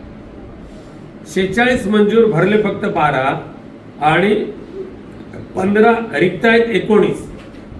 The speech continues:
म्हणजे तुमच्यासमोर हा डेटा ठेवलेला आहे. आता आम्ही डीन साहेबांना विचारलं, "खरोखरच हे आम्ही सांगतोय ते खरं आहे की खोटं आहे?"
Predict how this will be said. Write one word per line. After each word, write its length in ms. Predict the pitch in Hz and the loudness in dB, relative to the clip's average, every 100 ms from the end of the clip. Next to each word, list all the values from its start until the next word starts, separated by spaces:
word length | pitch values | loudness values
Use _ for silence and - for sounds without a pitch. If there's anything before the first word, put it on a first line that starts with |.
| - - - - - - - - - | -16 -18 -18 -18 -18 -18 -18 -18 -6
म्हणजे 200 | 165 185 | -2 2
तुमच्यासमोर 560 | 185 170 226 220 214 208 | 0 2 0 2 2 2
हा 100 | 226 | 4
डेटा 400 | 180 165 220 - | 2 2 0 0
ठेवलेला 380 | 196 190 190 | 0 2 4
आहे. 320 | 175 185 214 - - - | 4 2 -2 -6 -12 -6
आता 200 | 160 196 | -2 2
आम्ही 160 | 202 208 | 4 4
डीन 280 | 180 202 | 4 4
साहेबांना 340 | - 214 214 202 | 4 2 4 2
विचारलं, 420 | 190 185 185 202 202 | 2 2 2 2 0
"खरोखरच 460 | 175 196 208 208 175 | 0 0 0 0 2
हे 60 | |
आम्ही 220 | 190 190 | 0 0
सांगतोय 340 | 185 180 160 196 | -2 -2 0 -2
ते 220 | 196 - | -2 -2
खरं 120 | 185 | -2
आहे 120 | 202 | 0
की 160 | 190 202 | 0 0
खोटं 220 | 190 180 | 0 0
आहे?" 180 | 170 170 | 0 -2